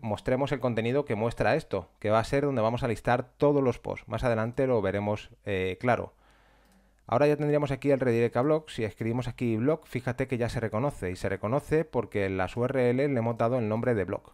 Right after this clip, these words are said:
aquí. Dándole el nombre, podemos acceder después desde aquí, también desde las vistas, desde las templates. En caso de que algo f-, vaya mal, de que algo falle, lo que vamos a hacer simplemente va a ser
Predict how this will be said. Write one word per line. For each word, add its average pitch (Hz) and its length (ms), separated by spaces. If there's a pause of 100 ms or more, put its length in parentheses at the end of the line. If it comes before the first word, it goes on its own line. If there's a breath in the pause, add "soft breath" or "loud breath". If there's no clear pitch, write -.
(240)
aquí. 101 360 (520)
Dándole 101 260
el 107 80
nombre, 147 400 (160)
podemos 101 240
acceder 120 340
después 127 340
desde 107 180
aquí, 131 300
también 110 340
desde 107 240
las 92 160
vistas, - 420
desde 95 240
las 92 160
templates. - 540 (1200 soft breath)
En 120 140
caso 185 300
de 147 120
que 135 120
algo 127 240
f-, - 200
vaya 104 300
mal, 151 240
de 139 140
que 104 100
algo 98 200
falle, 147 420
lo 107 120
que 92 60
vamos 120 180
a 147 40
hacer 143 240
simplemente 139 440
va 139 60
a 113 60
ser - 260